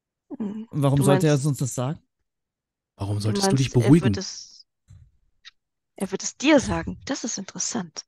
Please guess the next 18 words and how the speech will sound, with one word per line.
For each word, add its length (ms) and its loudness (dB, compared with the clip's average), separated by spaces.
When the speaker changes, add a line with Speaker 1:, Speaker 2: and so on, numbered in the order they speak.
Speaker 1:
Das 220 0
will 140 -6
ich 100 -4
sehen. 280 -10
Na 100 2
dann 180 -2
los. 180 -8
Speaker 3:
Wir 100 -10
gehen 200 -2
doch 80 -4
nicht 180 -2
umsonst 360 2
zusammen 320 -2
dahin. 320 0
Oder? 400 4
Speaker 2:
Mora, 580 4
wenn 500 -4
nötig, 680 -2